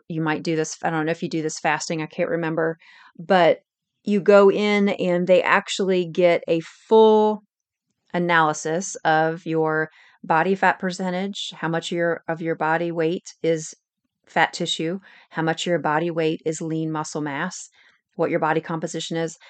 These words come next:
a full detail of what that looks like. If a n-, if, if a number is what you're looking for, then search this out, get yourself an in-body analysis,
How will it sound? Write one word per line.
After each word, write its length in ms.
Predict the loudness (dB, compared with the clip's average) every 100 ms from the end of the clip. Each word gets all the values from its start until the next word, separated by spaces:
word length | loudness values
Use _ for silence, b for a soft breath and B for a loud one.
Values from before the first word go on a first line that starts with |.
| B -2
a 120 | -2
full 420 | -2 2 4 4
detail 760 | 2 -4 -6 -6 -6 -4 -4 -4
of 340 | -2 -2 -4 -8 -20 _ -10
what 280 | 0 0 2
that 200 | 0 0
looks 260 | -6 -6
like. 320 | -6 -6 -8 -18 b b -4
If 160 | -2
a 40 | 0
n-, 180 | -2 -2
if, 200 | -4 -6
if 140 | -8 -4
a 60 |
number 320 | 0 2 4 4
is 140 | 4
what 180 | 0 0
you're 100 | -2
looking 300 | 0 -2 0
for, 460 | 2 4 2 -2 -6 _ _ _ _
then 440 | -8 0 0 0 -6 _ _ _ _ _
search 420 | -10 -2 -2 -2 0
this 240 | 0 0
out, 320 | -2 -2 -4 _ _ b b b 0
get 200 | 2 4
yourself 440 | 2 4 2 2
an 80 | 0
in-body 420 | -2 2 2 2
analysis, 760 | 0 0 -2 -2 -2 -4 -4